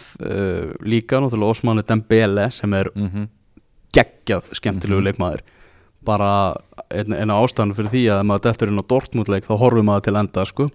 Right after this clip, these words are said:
Speaker 2: Já.
Speaker 1: Eh, þvílíkt talent þar á ferð. Þeir eru náttúrulega með Emre Mor,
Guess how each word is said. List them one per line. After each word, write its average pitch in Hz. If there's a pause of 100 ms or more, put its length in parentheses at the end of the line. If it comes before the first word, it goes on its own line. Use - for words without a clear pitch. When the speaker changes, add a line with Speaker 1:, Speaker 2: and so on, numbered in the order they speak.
Speaker 2:
Já. 104 (720)
Speaker 1:
Eh, 98 (200)
þvílíkt 113
talent 117
þar 104
á 98
ferð. 98
Þeir 113
eru 110
náttúrulega 110
með 120 (680)
Emre 127
Mor, 117